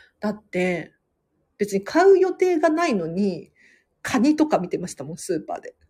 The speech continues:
<laughs> カニ。全然、あの、今日バターを買いたかったんですよ。最近、焼き芋にハマってて、焼き芋、さつまいもにハマってて、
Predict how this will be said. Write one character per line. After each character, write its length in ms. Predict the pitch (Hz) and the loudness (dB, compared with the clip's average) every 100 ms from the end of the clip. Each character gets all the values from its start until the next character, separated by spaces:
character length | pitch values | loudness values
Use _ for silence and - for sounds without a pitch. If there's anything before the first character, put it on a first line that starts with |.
| - | -18
<laughs> 840 | - - - 320 - 302 262 285 - - - - - - | -16 -2 2 4 4 2 0 -4 -8 -18 -18 -18 -18 -10
カ 180 | - | -4
ニ。 240 | 202 196 - - - _ _ _ _ _ _ _ _ _ _ _ _ _ _ _ _ _ _ _ _ _ _ _ _ _ - | 0 0 -2 -10 -20 _ _ _ _ _ _ _ _ _ _ _ _ _ _ _ _ _ _ _ _ _ _ _ _ _ -6
全 420 | 190 311 359 349 | 0 2 2 2
然、 320 | 359 330 311 _ _ - | 0 -2 -6 _ _ -4
あ 100 | 214 | -2
の、 160 | 202 196 | -2 2
今 120 | 262 | 2
日 60 | |
バ 160 | 190 269 | 2 -4
タ 180 | 302 381 | 0 2
ー 40 | |
を 100 | 190 | 2
買 180 | 180 170 | 2 -2
い 40 | |
た 80 | 185 | -2
か 100 | 165 | -6
っ 60 | 151 | -6
た 100 | 143 | -10
ん 40 | |
で 60 | 160 | -12
す 120 | - | -14
よ。 120 | 170 - _ _ | -18 -18 _ _
最 300 | - 269 269 | -6 -6 -4
近、 420 | 277 277 254 185 | -6 -2 -2 -2
焼 160 | 214 214 | -4 -4
き 140 | 285 | -2
芋 180 | 311 311 | 0 0
に 120 | 302 | -2
ハ 100 | 285 | -4
マ 100 | 269 | -6
っ 120 | 262 | -6
て 100 | 277 | -8
て、 160 | 262 147 | -6 -4
焼 160 | 196 196 | -4 -4
き 80 | 208 | -4
芋、 320 | 208 202 - | -2 -4 -8
さ 140 | - 214 | -6 -4
つ 140 | 254 | 2
ま 120 | 254 | 2
い 60 | 254 | 2
も 100 | 247 | 0
に 80 | 247 | -2
ハ 120 | 240 | -4
マ 120 | 233 | -8
っ 80 | 220 | -8
て 100 | 226 | -8
て、 400 | - 190 180 | -4 -2 -2